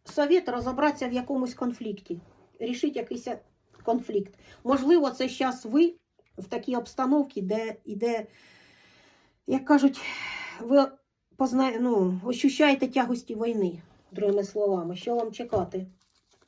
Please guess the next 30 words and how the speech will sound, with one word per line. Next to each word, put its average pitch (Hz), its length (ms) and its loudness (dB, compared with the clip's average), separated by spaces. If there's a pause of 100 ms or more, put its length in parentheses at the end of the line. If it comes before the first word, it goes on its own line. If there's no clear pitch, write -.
(320)
Предск-, 247 340 -8
по 302 120 4
предсказанню. 247 920 -2 (520)
Вам 302 320 4
чекати. 220 580 0
Не 254 160 2
зробіть 311 640 4 (180)
ще 311 400 4
один 226 320 0
шаг, 370 540 0 (380)
тобто 320 340 4
не 320 120 6
станьте 359 480 4
два 269 220 2
рази 294 300 4
на 254 120 0
ті 254 140 -2
самі 277 340 2
граблі. 165 460 -2 (720)
Вам 214 200 2
по 240 140 0
предсказанню, 214 800 -2
я 170 100 -6
кажу. 170 360 -12 (260)
Бачите, 240 420 -8 (100)
предсказатель 190 760 -2
випав. 180 340 -14 (720)
Якщо 302 340 4
не 359 120 4
станете, 339 680 2